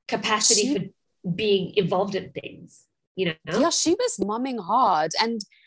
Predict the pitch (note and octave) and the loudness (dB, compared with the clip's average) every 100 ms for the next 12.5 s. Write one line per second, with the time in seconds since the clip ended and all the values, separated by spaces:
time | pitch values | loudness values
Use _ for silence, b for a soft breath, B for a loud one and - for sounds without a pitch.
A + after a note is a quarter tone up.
0 | b b - C#4 D#4+ D4+ C4+ - D#4 - | b b 4 8 8 8 2 -4 -2 0
1 | B3 A3+ A3 A3 G#3 G#3 F#3 F3 - - | -2 -2 -2 0 2 2 2 2 4 4
2 | F#3+ F#3 G3 - - - E3+ F3+ - D#3+ | 4 2 2 2 0 0 0 2 4 4
3 | D3 F3+ - A#3+ G#3+ F3+ - F#3 F#3 E3 | 4 2 2 2 2 0 -2 -2 0 2
4 | E3 D#3+ E3+ D#3+ D#3 D3+ - F3+ C4 D#4+ | 2 0 -2 0 0 2 2 6 6 6
5 | - - b b _ - F#3 G#3 F3 E3+ | 4 2 b b _ 4 4 4 2 0
6 | - F3 F3 D#3 - D3+ A#3+ - B B | 0 0 -2 -4 2 2 6 4 B B
7 | B - A#3+ A#3 F#3 E3+ E3 F#3+ - C4+ | B 0 4 4 2 -6 -2 2 6 8
8 | A#3+ E3 D#3 E3+ G#3 A#3 A#3 G#3 - - | 8 4 2 6 8 8 6 4 0 -2
9 | - - _ _ _ _ - - - C4 | -6 -16 _ _ _ _ -18 -10 0 4
10 | D4+ C#4+ F3+ B3+ C#4+ - B3+ B3+ D#4 D#4 | 6 4 4 4 2 0 -2 -4 -4 -2
11 | F4 E4 D4 D4 F#4+ C#5+ C#4+ A4 E5+ F#5 | -2 0 -2 -2 0 0 0 -4 -10 -4
12 | - - G#4+ C#4 | 2 2 2 -2